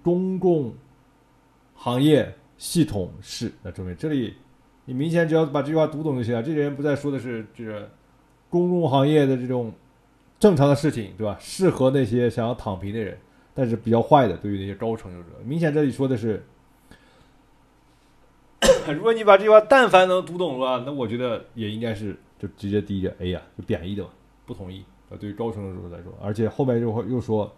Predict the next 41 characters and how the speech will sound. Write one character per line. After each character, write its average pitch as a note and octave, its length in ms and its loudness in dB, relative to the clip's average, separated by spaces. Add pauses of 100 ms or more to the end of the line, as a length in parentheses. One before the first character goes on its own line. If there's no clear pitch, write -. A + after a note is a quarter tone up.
(580)
这 A#3+ 120 6
么 G#3 100 6
一 F#3+ 100 4
个 F#3+ 200 8
只 F3+ 240 2
适 B3+ 260 4
合， E3+ 320 8
就 D#3 140 0
是 D#3+ 60 2
不 G3 200 6
会 A#3+ 140 8
奖 D#3+ 280 8
励 F#3+ 80 0
高 G3 220 4
成 E3 220 -4
就 E3 120 -4
的 C3+ 80 -2
人， A2+ 440 -2
可 B2 140 -2
能 B2 140 -2
是 C3 160 0
一 A#2+ 80 0
个 A2+ 120 -2
远 A#2+ 180 2
远 A2+ 140 -2
更 A#2+ 120 -4
大 A2+ 100 -2
的 G#2+ 100 0
问 E3+ 260 8
题， - 260 -14
对 F#2+ 120 -12
于 F#2 40 -12
美 F#2 140 -10
国， - 180 -20
那 G2+ 80 -16
还 A2 200 -4
是 B2 60 0
在 A#2 100 -2
说 G#2 140 -8
贬 F2 200 -10
义。 - 40 -20